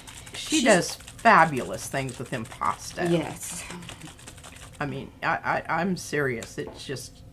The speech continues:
Speaker 1: blows my mind. And I made a whole journal
Speaker 2: See,
Speaker 1: using her
Speaker 2: subtle.
Speaker 1: cup as cup.
Speaker 2: But I wanted it on top because then it'll, it'll hit into that, um, into the paste.
Speaker 1: Oh,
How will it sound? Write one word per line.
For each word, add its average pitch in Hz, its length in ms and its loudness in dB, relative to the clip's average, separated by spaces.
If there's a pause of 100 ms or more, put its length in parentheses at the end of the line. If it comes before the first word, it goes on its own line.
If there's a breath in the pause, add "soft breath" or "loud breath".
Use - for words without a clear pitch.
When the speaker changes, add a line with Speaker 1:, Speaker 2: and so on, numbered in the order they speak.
(140)
Speaker 1:
blows 139 380 0
my 120 140 -2
mind. 117 400 -2
And 156 180 -6
I 214 140 4
made 233 160 4
a 151 60 2
whole 151 180 -4
journal 143 480 -2 (2500)
Speaker 2:
See, - 160 0
Speaker 1:
using - 160 -2
her 175 80 0
Speaker 2:
subtle. 202 420 4
Speaker 1:
cup - 100 -14 (100)
as 180 160 -8
cup. - 280 -12
Speaker 2:
But 220 240 -2 (140)
I 233 140 6
wanted 262 260 0
it 226 100 -6
on 196 160 0
top - 380 6
because 247 240 -8
then 247 160 -2
it'll, 202 300 -2
it'll 208 200 0
hit 175 340 -4
into 214 360 -4
that, 180 380 0
um, 170 400 2 (320 loud breath)
into 190 180 0
the 165 100 -4
paste. - 580 -2 (1120 loud breath)
Speaker 1:
Oh, 349 440 4